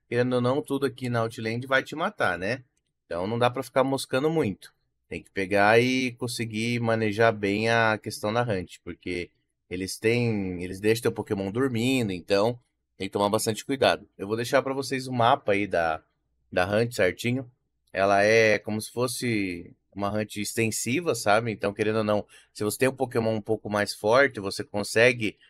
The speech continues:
fazer uns luradão de dez, mas quando você tá nesse level ali, recém-chegado na Outland e tudo, ou level cento e sessenta, cento e setenta, dá uma segurada,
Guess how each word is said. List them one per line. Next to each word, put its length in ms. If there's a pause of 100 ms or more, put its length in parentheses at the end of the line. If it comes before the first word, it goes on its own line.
(140)
fazer 240
uns 140
luradão 500
de 120
dez, 340
mas 200
quando 220
você 100
tá 260
nesse 240
level 420
ali, 360 (260)
recém-chegado 840
na 80
Outland 720
e 40
tudo, 420
ou 200
level 240
cento 180
e 20
sessenta, 360
cento 140
e 40
setenta, 280
dá 80
uma 120
segurada, 580